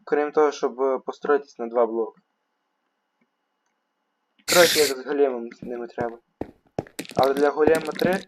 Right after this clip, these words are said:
а для міні-зомбі треба цей. Треба два.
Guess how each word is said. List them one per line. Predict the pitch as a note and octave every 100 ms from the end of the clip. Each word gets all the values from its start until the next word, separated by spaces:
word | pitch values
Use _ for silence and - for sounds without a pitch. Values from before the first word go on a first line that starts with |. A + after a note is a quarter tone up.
| _ - - -
а | C3 C3+
для | C3 C3+ C#3 C3+ C3 B2+ A#2 - _ _ _ _ - -
міні-зомбі | C#3 D3 D3 D3+ E3 - C#3+ C3 -
треба | - C#3 C3+ C3
цей. | - B2+ A#2+ - - _ - - - _ _ - - _ -
Треба | C3+ C3+
два. | B2 B2+